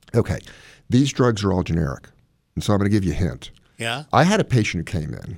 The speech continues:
Speaker 1: and had been on losartan for fifteen years. All of a sudden,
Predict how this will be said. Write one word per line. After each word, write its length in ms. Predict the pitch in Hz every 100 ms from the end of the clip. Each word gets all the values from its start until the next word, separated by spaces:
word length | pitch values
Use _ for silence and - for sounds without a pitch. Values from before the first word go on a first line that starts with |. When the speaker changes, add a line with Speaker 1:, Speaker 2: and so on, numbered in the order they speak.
| -
Speaker 1:
and 80 | 98
had 100 | 90
been 120 | 98
on 140 | 98 95
losartan 640 | 107 - 73 73 98 165 - -
for 800 | - 92 78 78 71 69 64 64 53 50 50 - _ _ _ _ -
fifteen 480 | 104 - - 76
years. 320 | 67 50 - - _ _ _ _ -
All 220 | 120 175
of 80 | 165
a 60 |
sudden, 640 | 143 - 180 139 87 85